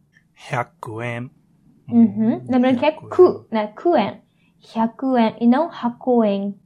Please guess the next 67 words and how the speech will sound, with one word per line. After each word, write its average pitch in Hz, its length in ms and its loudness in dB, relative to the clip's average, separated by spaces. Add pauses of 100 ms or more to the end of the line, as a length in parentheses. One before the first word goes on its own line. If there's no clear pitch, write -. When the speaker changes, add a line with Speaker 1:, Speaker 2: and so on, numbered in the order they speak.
(220)
Speaker 1:
Uhum. 107 580 -14 (640)
Que 131 120 -12
é 113 60 -8
o, 127 180 -12 (220)
a 139 100 -8
loja 127 420 -4
de 123 320 -14
um 127 120 -8
e 127 40 -10
noventa 110 400 -16
e 104 40 -18
nove, 110 340 -12
né? 104 120 -14
Entre 113 200 -16
aspas. 113 560 -16
No 110 120 -10
Brasil 233 220 0
Speaker 2:
Entre - 120 2
Speaker 1:
nem 226 80 0
sei - 80 -2
se - 100 -8
tem 143 160 -4
Speaker 2:
aspas. 127 240 -10
Speaker 1:
ainda, 123 460 -8
né? 170 220 -10 (220)
Será - 200 -10
que - 80 -8
ainda 143 140 -2
tem 247 80 4
Speaker 2:
Tem. 240 100 6
Speaker 1:
loja 220 200 2
de 117 80 -8
um 123 40 -8
e - 20 -8
noventa 110 240 -10
e 107 40 -12
nove 127 140 -8
no 113 80 -10
Brasil? 101 360 -14 (340)
Que - 60 -12
agora 113 200 -6
deve 294 120 2
ser 320 120 2
mais 320 320 0
Speaker 2:
Ah! 302 40 -2
Speaker 1:
caro, 262 260 -2
né? 117 160 -8
Não 139 80 -6
sei. 117 320 -4
<laughs> - 40 -4 (840)
Speaker 2:
Hum, 254 180 -4
Speaker 1:
Mas 240 280 2
Speaker 2:
é, - 20 0
Speaker 1:
seria 220 180 0
o 233 60 4
Speaker 2:
também - 20 4
não 240 60 4
Speaker 1:
equivalente 120 540 2
Speaker 2:
sei. 123 80 -20
Speaker 1:
pro, 101 320 -16
pra 120 200 -8
quem 117 140 -6
tá 110 120 -6
no 107 60 -6
Speaker 2:
Equivalente. 104 60 -10
Speaker 1:
Brasil, 101 360 -10
né? 107 220 -16